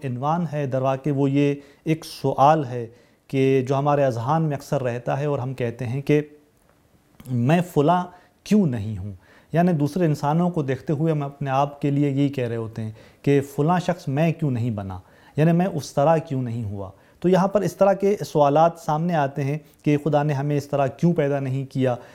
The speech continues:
یا مثلاً جو ہے وہ، آ، میں اس شخص کی جگہ پہ ہوتا جس جگہ پہ اب فلاں شخص ہے۔ اس طرح، آ،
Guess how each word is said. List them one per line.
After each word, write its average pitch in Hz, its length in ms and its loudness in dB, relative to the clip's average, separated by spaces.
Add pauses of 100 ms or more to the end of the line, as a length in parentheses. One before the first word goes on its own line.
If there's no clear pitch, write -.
(220)
یا 131 140 4
مثلاً 143 420 0
جو 131 140 -2
ہے 135 100 2
وہ، 139 300 2 (320)
آ، 123 180 0
میں 135 240 2
اس 175 220 -2
شخص - 340 -2
کی 180 100 0
جگہ 139 320 4
پہ 156 140 -4
ہوتا 131 400 -4 (400)
جس 120 280 -6
جگہ 139 240 2
پہ 143 180 -2
اب 131 60 0 (100)
فلاں 135 240 0
شخص 131 360 -8
ہے۔ 123 180 -2 (500)
اس 196 140 2
طرح، 190 440 6
آ، 156 400 0